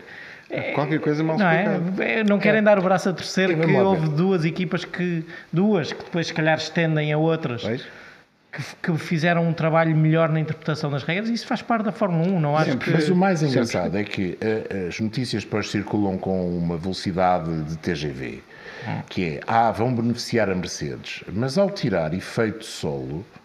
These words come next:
Speaker 3: a Mercedes tem menos af-, apoio aerodinâmico
Speaker 2: Já
Speaker 3: na parte
Speaker 2: falámos disso,
Speaker 3: superior.
Speaker 2: que se vão levantar os
Speaker 3: Portanto,
Speaker 2: carros, a Mercedes ainda
Speaker 3: a,
Speaker 2: fica pior.
Speaker 3: não, não irão beneficiar a Mercedes, por um lado. Por outro
Speaker 1: A,
Speaker 3: lado,
Speaker 1: a, a curto prazo talvez não, mas em
Speaker 2: Ah, no
Speaker 1: termos
Speaker 2: longo
Speaker 1: de
Speaker 2: prazo, ok,
Speaker 1: conceito,
Speaker 2: sim.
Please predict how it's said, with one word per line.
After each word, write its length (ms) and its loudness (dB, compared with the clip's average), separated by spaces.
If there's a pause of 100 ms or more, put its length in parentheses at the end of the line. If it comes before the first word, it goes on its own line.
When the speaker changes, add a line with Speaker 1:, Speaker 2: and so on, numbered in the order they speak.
(580)
Speaker 3:
a 80 0
Mercedes 440 -4
tem 100 0
menos 380 -2
af-, 280 -4
apoio 300 0
aerodinâmico 480 -2
Speaker 2:
Já 140 0
Speaker 3:
na 40 -2
parte 60 -4
Speaker 2:
falámos 240 2
disso, 160 2
Speaker 3:
superior. 300 2
Speaker 2:
que 80 -4
se 120 -6
vão 120 2
levantar 320 0
os 80 -2
Speaker 3:
Portanto, 160 4
Speaker 2:
carros, 160 0
a 40 2
Mercedes 320 0
ainda 140 4
Speaker 3:
a, 20 2
Speaker 2:
fica 220 0
pior. 380 0
Speaker 3:
não, 200 4
não 220 4
irão 220 4
beneficiar 520 0
a 40 4
Mercedes, 560 0
por 160 -2
um 120 2
lado. 320 4
Por 120 4
outro 220 4
Speaker 1:
A, 20 6
Speaker 3:
lado, 260 6
Speaker 1:
a, 60 4
a 20 0
curto 320 0
prazo 340 4
talvez 320 0
não, 240 2
mas 200 2
em 40 2
Speaker 2:
Ah, 200 2
no 80 2
Speaker 1:
termos 200 6
Speaker 2:
longo 120 4
Speaker 1:
de 80 -4
Speaker 2:
prazo, 340 2
ok, 240 2
Speaker 1:
conceito, 140 -8
Speaker 2:
sim. 200 -4